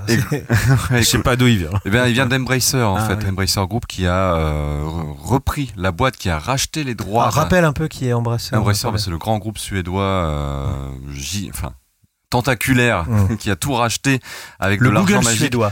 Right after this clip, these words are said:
Speaker 2: voilà.
Speaker 1: Voilà, et puis qui commence à un peu à devoir rendre des comptes aujourd'hui.
Speaker 2: Mm.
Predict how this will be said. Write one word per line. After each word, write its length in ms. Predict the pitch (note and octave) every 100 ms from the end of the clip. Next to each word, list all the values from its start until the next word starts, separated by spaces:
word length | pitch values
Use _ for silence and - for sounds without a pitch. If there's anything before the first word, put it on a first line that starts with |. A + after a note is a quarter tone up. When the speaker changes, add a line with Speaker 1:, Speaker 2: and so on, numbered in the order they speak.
| G#2
Speaker 2:
voilà. 280 | A2 A#2 G#2
Speaker 1:
Voilà, 100 | E2+
et 80 | G2
puis 240 | - C3
qui 260 | - B2 A#2+
commence 420 | A#2+ A2+ B2+ -
à 120 | G#2
un 80 | G2
peu 240 | - A#2+
à 540 | A2+ F#2 F2 E2+ E2+ E2+
devoir 240 | G2 G2+ F#2+
rendre 160 | G2+
des 80 | F#2+
comptes 240 | - G#2
aujourd'hui. 460 | F2+ D#2+ D2+ G2+ A#2
Speaker 2:
Mm. 60 | -